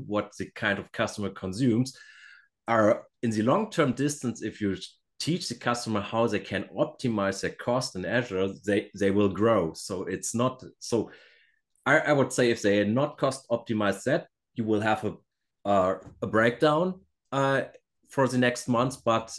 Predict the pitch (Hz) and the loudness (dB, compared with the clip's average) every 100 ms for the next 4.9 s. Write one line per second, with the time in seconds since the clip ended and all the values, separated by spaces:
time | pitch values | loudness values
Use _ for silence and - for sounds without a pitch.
0 | - 139 139 113 113 110 104 - 101 92 | -2 0 2 4 4 2 0 -8 -14 -16
1 | - _ _ _ _ - 101 104 - 117 | -20 _ _ _ _ -14 -8 -4 0 0
2 | 117 110 101 95 104 113 - 98 98 95 | 2 0 2 2 2 0 -2 -6 -4 -4
3 | 95 95 87 98 98 98 92 95 95 90 | -6 -6 -6 -4 -2 -2 -2 -2 -2 -2
4 | 95 92 82 82 98 90 87 87 | -2 -4 -8 -6 -4 -4 -2 -2